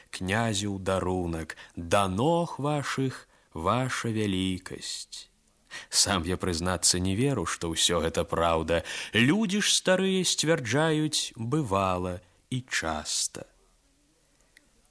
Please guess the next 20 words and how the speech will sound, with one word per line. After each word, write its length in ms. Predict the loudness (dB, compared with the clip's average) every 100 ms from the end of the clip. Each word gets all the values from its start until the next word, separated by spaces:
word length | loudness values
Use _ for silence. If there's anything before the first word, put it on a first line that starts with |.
| _ _ -2
Вось 480 | 0 4 2 2
што 480 | 0 -2 0 0 0
аб 240 | 0 0 2
здатнасці 960 | 0 2 0 0 -2 0 2 2 2
нашай 460 | 2 2 0 0 0
да 160 | 2 2
выдумак 540 | 0 0 0 0 0
розных. 720 | 2 2 2 0 -4 -6 -10 -16 -16 -4
Тут 240 | 0 0 2
без 160 | 4 6
сумнення 920 | 6 4 2 2 2 2 2 2 2
скажу 480 | 2 2 0 2 2 2
вам 200 | 0 -2
па 160 | 0 -2
прыказцы 800 | 0 0 0 0 0 0 0 0
нашай: 560 | 0 2 0 0 0 -2 -8 -14 -16 -20 -8
«Хіцер 800 | 0 4 6 4 4 2 2 0
на 240 | 0 2
выдумкі 640 | 4 2 2 -2 -4 -2 0
зміцер, 720 | 2 2 2 2 0 -2 -10